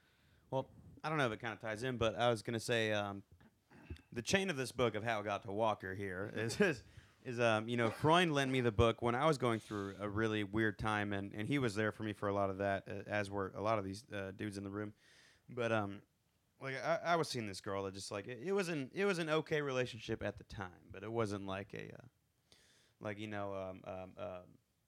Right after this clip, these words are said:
a, a super positively filled experience necessarily. You know, there were a lot of things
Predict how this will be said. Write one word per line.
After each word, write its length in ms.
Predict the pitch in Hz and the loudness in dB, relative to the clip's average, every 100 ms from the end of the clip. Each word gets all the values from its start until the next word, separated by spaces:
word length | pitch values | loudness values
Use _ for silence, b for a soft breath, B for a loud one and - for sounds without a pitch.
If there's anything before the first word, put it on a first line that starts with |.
| _ _ - | _ _ -10
a, 280 | 101 76 107 | -10 -8 -12
a 40 | |
super 440 | - 143 117 107 | -8 -6 -4 -6
positively 800 | 98 110 104 98 107 101 98 98 | -6 -8 -8 -10 -10 -8 -6 -8
filled 320 | 95 107 95 95 | -6 -6 -6 -12
experience 460 | - 107 87 92 | -12 -12 -12 -14
necessarily. 720 | 98 90 92 120 92 92 95 | -18 -16 -10 -6 -6 -6 -8
You 120 | 98 104 | -6 -4
know, 160 | 104 | -4
there 120 | 101 | -4
were 140 | 98 98 | -4 -4
a 60 | 107 | 2
lot 200 | 110 104 | 2 2
of 80 | |
things 420 | - 110 101 98 | -4 -8 -8 -12